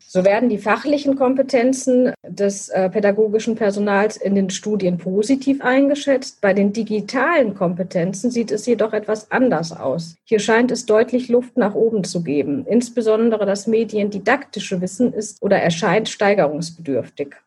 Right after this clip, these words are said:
Einer Studie, ähm, aus dem bib zufolge beispielsweise kennt nur ein Viertel des betrieblichen Ausbildungspersonals überhaupt Konzepte der Medienerziehung. Insgesamt deuten die Befunde auf eine teilweise ambivalente Grundhaltung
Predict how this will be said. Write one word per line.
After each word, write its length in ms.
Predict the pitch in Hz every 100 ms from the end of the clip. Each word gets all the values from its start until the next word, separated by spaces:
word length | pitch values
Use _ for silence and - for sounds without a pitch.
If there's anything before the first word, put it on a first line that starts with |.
| _ _ - -
Einer 180 | 185 196
Studie, 460 | 196 240 240 226
ähm, 520 | 214 - - 190 185 -
aus 200 | 185 -
dem 140 | 202
bib 260 | 269 269 -
zufolge 500 | 294 - 277 277 269
beispielsweise 1000 | 247 269 - 254 254 220 214 233 220 220 _
kennt 220 | - 240 196
nur 100 | 160
ein 220 | 175 269
Viertel 400 | - 277 277 220
des 160 | 233
betrieblichen 600 | - 208 254 247 233 233
Ausbildungspersonals 1120 | - 208 - 226 196 240 220 208 226 202 214
überhaupt 580 | 190 202 240 262 254 -
Konzepte 580 | - 175 170 165 170 170
der 120 | 160
Medienerziehung. 1120 | 160 151 110 107 135 98 - 160 131 95 - - _ _ _ -
Insgesamt 640 | 233 285 - 269 247 254 226
deuten 300 | 233 269 240
die 80 |
Befunde 580 | 214 208 - 233 262 127
auf 100 | 196
eine 260 | 196 208 202
teilweise 680 | 220 202 220 202 202 214
ambivalente 680 | 151 208 220 196 190 226 247
Grundhaltung 840 | 254 190 196 202 175 175 185 175